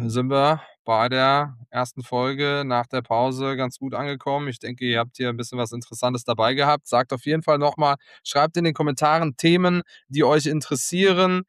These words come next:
Am besten wirklich in die Kommentare, nicht uns privat schreiben. Ich krieg so viele, äh, private Nachrichten über Instagram, die kann ich schon nicht mehr beantworten. Ähm, könnt's natürlich trotzdem versuchen, aber in die Kommentare wäre tipptopp und sagt gerne, wie ihr die Folge fandet. Lasst 'n Like da für uns, teilt,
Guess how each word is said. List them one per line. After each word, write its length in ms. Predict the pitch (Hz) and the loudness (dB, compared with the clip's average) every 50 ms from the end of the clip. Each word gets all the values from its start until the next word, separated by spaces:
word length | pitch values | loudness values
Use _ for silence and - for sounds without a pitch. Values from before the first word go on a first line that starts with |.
| _ _ | _ _
Am 140 | - 117 120 | -8 -4 0
besten 280 | 131 160 165 - 156 139 | 2 0 0 0 -2 0
wirklich 300 | 156 180 - 175 151 - | 0 0 0 -2 -4 -4
in 60 | 151 | -2
die 100 | 147 135 | -4 -4
Kommentare, 540 | - 151 143 139 123 - 147 147 156 156 143 | -4 -4 -4 -2 0 2 4 4 4 4 2
nicht 180 | 147 156 - | 0 -2 -4
uns 220 | - 143 151 - - | -6 -6 -8 -8 -8
privat 420 | - - 131 120 123 127 151 - | -6 -4 0 2 2 2 2 0
schreiben. 320 | - - 156 151 147 143 139 | -2 0 2 2 2 2 0
Ich 120 | 131 - | -4 -8
krieg 160 | - 147 131 | -10 -12 -10
so 180 | - 156 160 151 | -6 -6 -6 -6
viele, 500 | - - 165 156 156 156 151 147 143 - - | -6 -6 -4 0 2 4 4 4 2 0 -2
äh, 280 | 131 135 131 131 127 127 - | 0 0 0 0 0 -2 -6
private 460 | _ - 131 120 127 127 143 139 139 | _ -8 -2 0 2 2 2 0 0
Nachrichten 420 | 131 123 123 - - 143 - - | 0 0 0 -2 -4 -8 -10 -10
über 140 | 131 123 107 | -8 -8 -6
Instagram, 520 | 123 160 - - 135 123 113 123 120 123 131 | -6 -6 -6 -4 -4 -2 0 2 2 2 0
die 80 | 120 117 | -2 -6
kann 120 | - 131 | -6 -8
ich 60 | 127 - | -8 -6
schon 80 | 127 | -8
nicht 160 | 131 123 - | -10 -8 -6
mehr 100 | 139 131 | -6 -6
beantworten. 760 | 123 120 107 104 147 - - 110 107 110 110 - 120 135 151 - _ _ _ _ _ _ _ _ _ - | -2 -2 -2 -2 -4 -6 -6 -4 -4 -4 -4 -4 -8 -10 -10 -10 _ _ _ _ _ _ _ _ _ -2
Ähm, 360 | 120 123 123 123 127 123 117 - _ _ _ _ _ _ _ _ _ - | 0 2 2 2 0 -2 -4 -8 _ _ _ _ _ _ _ _ _ -2
könnt's 180 | 143 147 147 | 0 0 2
natürlich 220 | 160 131 147 135 - | 0 0 0 -2 0
trotzdem 320 | - 147 143 - 170 147 | 0 -2 0 0 -2 -2
versuchen, 400 | - 131 123 151 165 160 165 151 | -2 -2 -2 -2 -2 -2 0 0
aber 140 | 120 120 123 | 0 0 0
in 60 | 127 | 0
die 80 | 143 139 | -2 -4
Kommentare 540 | - 147 139 131 120 139 135 139 147 147 135 | -4 -4 -4 -2 0 2 2 2 2 2 0
wäre 120 | 131 127 | -2 -2
tipptopp 520 | - - 156 131 - - 151 156 190 - _ | -2 -2 -6 -4 -2 0 2 2 2 0 _
und 200 | - 139 135 123 | -6 -4 -2 2
sagt 300 | 123 123 135 - _ - | 2 2 2 0 _ -2
gerne, 480 | 135 135 139 147 151 151 147 143 131 | 0 2 2 2 2 2 2 2 0
wie 180 | 127 131 139 139 | -2 -2 0 2
ihr 320 | 135 135 135 135 135 131 123 _ _ _ _ _ _ _ - | 2 4 4 4 2 0 -2 _ _ _ _ _ _ _ -2
die 80 | 127 120 | -2 -2
Folge 480 | - - 143 147 151 147 147 139 131 120 | 0 2 4 4 4 4 4 4 4 4
fandet. 640 | - - 151 147 156 175 170 170 165 165 160 143 131 | 2 2 2 4 4 4 4 4 4 4 2 2 2
Lasst 280 | 135 131 127 - - | 0 0 0 -2 -2
'n 60 | 135 127 | 0 2
Like 260 | 123 123 135 151 - - | 4 4 2 2 0 2
da 200 | 165 151 151 131 | 4 4 4 4
für 160 | - 156 139 | 2 -2 -2
uns, 560 | - 143 151 151 156 151 143 - - - - 117 | 0 2 2 2 2 0 -2 -4 -8 -12 -10 -4
teilt, 520 | - 120 117 127 143 147 143 - - - | -2 0 2 2 0 -2 -4 -8 -18 -20